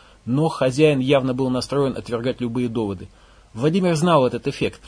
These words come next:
когда собеседник не оценивает доводы, а только ищет любые, пусть несущественные лазейки в них, чтобы доводы отвергнуть.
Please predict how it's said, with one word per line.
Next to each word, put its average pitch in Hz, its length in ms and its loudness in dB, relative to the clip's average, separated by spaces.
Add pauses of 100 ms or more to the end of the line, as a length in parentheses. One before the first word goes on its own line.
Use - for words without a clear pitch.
(200)
когда 156 220 2
собеседник 160 600 0
не 170 120 4
оценивает 156 520 2
доводы, 123 360 2
а 113 40 0
только 160 240 2
ищет 156 300 2
любые, 151 340 4
пусть 156 300 -2
несущественные 151 760 0
лазейки 151 460 2
в 120 80 -6
них, 123 160 -4
чтобы 131 320 -4
доводы 139 340 0
отвергнуть. 113 640 -2